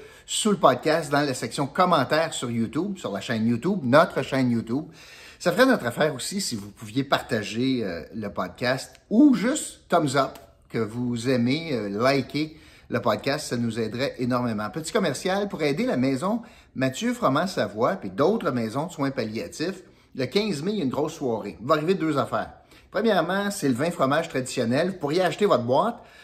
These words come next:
euh, pour quelques centaines de dollars. C'est un vin fromage virtuel. Vous pourriez aider la maison puis faire, euh, participer à une belle soirée. Puis la deuxième chose qui va se passer le quinze, c'est aussi le résultat ou le tirage de l'auto-voyage.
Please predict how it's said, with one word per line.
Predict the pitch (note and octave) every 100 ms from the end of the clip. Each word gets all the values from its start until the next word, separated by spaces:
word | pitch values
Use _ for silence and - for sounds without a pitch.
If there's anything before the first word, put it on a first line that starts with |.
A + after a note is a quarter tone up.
| - -
euh, | A2
pour | - C3
quelques | G#3 G3+ F#3+
centaines | F3 E3+ F3+ F#3
de | D3
dollars. | B2 A#2 D#3 G3+
C'est | -
un | A#2
vin | F3
fromage | F#3 C#3 C#3 E3 E3 A#2+
virtuel. | F#3 A3+ - D3 B2 C#3+ G3+ A3+ -
Vous | -
pourriez | A#2+ A#2+ B2
aider | A#2 D3+
la | C#3
maison | B2 A2+ G2+ D3 C4
puis | -
faire, | - C4 F#3+ B2+
euh, | A2+
participer | G#2+ E3 - - G#3+
à |
une | A#2+
belle | D3
soirée. | D3 B2 G#2+ C#3+ G#3
Puis | - - -
la | B2+
deuxième | G3+ C#4 G#3
chose | G#3 A3+ -
qui |
va | C#3
se | C3
passer | B2+ A2 F#3
le | D3
quinze, | D3 C#3+ C#3+
c'est | -
aussi | C#3 B2 - A#3
le | F#3+
résultat | B2 B2+ B2 G#2+ E3 G3+
ou | E3
le | A#2
tirage | - B2 B2 F3+ G#3+ - - - - -
de | C#3
l'auto-voyage. | B2+ C#3+ F3+ B3+ F#3+ A#2 A#2 B2 B2+ -